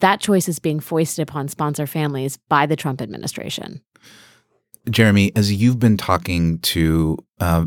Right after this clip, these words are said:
Speaker 2: families and parents, um, who are camped out on the border all week, do they have a sense of this chaos and of what they might be bringing their families into? And how are they thinking about that?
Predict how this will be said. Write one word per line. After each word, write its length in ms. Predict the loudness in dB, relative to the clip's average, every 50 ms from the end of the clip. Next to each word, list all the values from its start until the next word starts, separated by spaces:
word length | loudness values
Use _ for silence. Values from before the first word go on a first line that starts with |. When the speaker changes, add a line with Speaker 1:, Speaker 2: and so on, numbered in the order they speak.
| -2 -4
Speaker 2:
families 640 | -2 0 2 4 4 4 4 4 2 2 0 -2 -6 -4
and 320 | -2 -2 0 0 -2 -2
parents, 560 | -2 -2 0 0 0 0 0 -2 -4 -4 -4 -4
um, 420 | -2 -2 -2 0 0 -2 -4 -6 -8
who 280 | -4 -4 -4 -4 -4 _ -4
are 140 | -2 -2 -2
camped 440 | -4 -6 -4 -2 -2 -2 0 2 2
out 140 | 2 2
on 80 | 2 2
the 80 | 0 0
border 340 | -2 -4 -2 0 0 -2 -2
all 260 | -2 -4 -2 -2 -2
week, 320 | -4 -4 -4 -6 -8 -14 -18 -18 -18 -20 -20 -20 -20 _ -10 0
do 120 | 2 2
they 200 | 4 6 4 4
have 260 | 4 2 2 2 2 2
a 60 | 2
sense 420 | 2 2 2 2 2 0 -4 -6 -6 -2
of 460 | 0 0 0 0 -2 -6 -10 -12 -14 _ 0
this 320 | 0 2 2 0 -2 -4
chaos 640 | -2 0 2 2 4 4 2 2 0 -2 -4 -6 -6 -8 _ _ -4 -2
and 260 | 0 0 0 0 0
of 180 | -2 -2 -4
what 360 | -4 -2 2 2 2 2 0 -4
they 160 | -4 -4 -2
might 340 | -2 -4 -4 -6 -6 -8 -8
be 220 | -6 -6 -6 -6
bringing 420 | -6 -6 -6 -4 -4 -4 -2 -2
their 220 | -2 -2 -2 -2 -4 -6 _
families 400 | -6 -4 -2 -2 -2 -2 -2 -2
into? 480 | -4 -6 -6 -6 -2 0 0 0 0 -2 -6 -14 -20 -20 -20 -20 _ _ _ 0
And 100 | 0 0
how 240 | 2 4 4 4 6
are 80 | 4 4
they 100 | 2 0
thinking 360 | 0 -2 -4 -4 -2 -4 -4
about 260 | -4 -6 -10 -10 -8
that? 220 | -8 -8 -8 -10